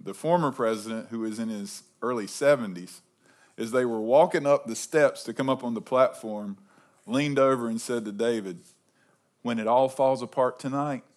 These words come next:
and they kill some of our missionaries somewhere, it's your job," and turned and walked up on the platform. David said, "Up to this point,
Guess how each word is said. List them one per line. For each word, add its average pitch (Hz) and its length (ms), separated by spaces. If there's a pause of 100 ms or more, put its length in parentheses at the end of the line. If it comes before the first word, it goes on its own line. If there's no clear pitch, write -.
(120)
and 110 160
they 104 100
kill 127 260
some 135 180
of 123 160
our 110 100
missionaries 123 540
somewhere, 117 520 (580)
it's 101 180
your 101 140
job," 82 320 (840)
and 98 140
turned 131 260
and 120 120
walked 107 260
up 123 140
on 117 120
the 113 60
platform. 104 600 (1300)
David 147 340
said, 120 460 (340)
"Up 165 180
to 220 80
this 185 220
point, 117 420